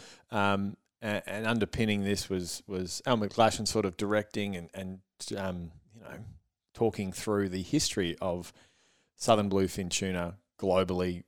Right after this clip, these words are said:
where the fish had been smashed for so many years. Um,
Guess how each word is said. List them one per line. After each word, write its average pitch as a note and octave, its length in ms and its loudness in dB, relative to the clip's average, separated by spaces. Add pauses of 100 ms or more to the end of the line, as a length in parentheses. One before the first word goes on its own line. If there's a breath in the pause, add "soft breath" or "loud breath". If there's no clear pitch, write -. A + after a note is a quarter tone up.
where F#2 260 0
the F2 100 -2
fish - 320 -8
had E2+ 120 -10
been E2 420 -8 (200)
smashed - 640 -6
for - 160 -12
so F3+ 240 -4
many D#3+ 140 -10
years. E2 500 -6 (500 soft breath)
Um, C#2+ 320 -10